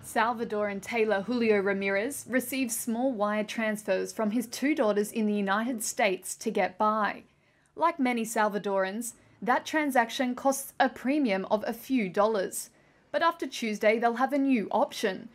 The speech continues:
when El Salvador becomes the first country in the world to accept Bitcoin as a legal tender.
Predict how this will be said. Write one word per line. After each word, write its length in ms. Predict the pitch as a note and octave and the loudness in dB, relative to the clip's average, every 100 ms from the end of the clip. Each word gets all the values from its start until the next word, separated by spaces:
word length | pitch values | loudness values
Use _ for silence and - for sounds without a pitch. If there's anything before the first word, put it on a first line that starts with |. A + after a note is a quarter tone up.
| - - | -18 0
when 180 | B3+ B3+ | 2 4
El 200 | C4 B3+ | 2 2
Salvador 580 | - C4 C#4 C#4 C#4 | 2 2 4 6 6
becomes 440 | C4+ C4+ A#3+ A3+ F3+ | 6 2 2 2 2
the 120 | G#3 | -2
first 340 | G#3+ G3+ G3 | 2 0 0
country 380 | - B3 C4+ C4 | 0 0 2 0
in 140 | A3 A#3 | 0 0
the 60 | |
world 440 | B3 D4+ A3 G3 G3+ - _ | 2 4 6 4 0 -14 _
to 200 | - C#4+ - | -4 -4 2
accept 800 | C#4+ - - E4+ C#4+ - - F#3+ | 2 2 -2 4 4 2 -6 -4
Bitcoin 540 | C4+ - - G3+ G3 - | -4 -4 -4 -2 -2 0
as 220 | A#3 A3+ | 0 2
a 120 | B3 B3 | 0 2
legal 440 | G#3 G3+ F#3 F#3 | 4 2 2 -2
tender. 600 | F#3 A3 G#3+ G3+ F#3+ | -2 -2 2 2 2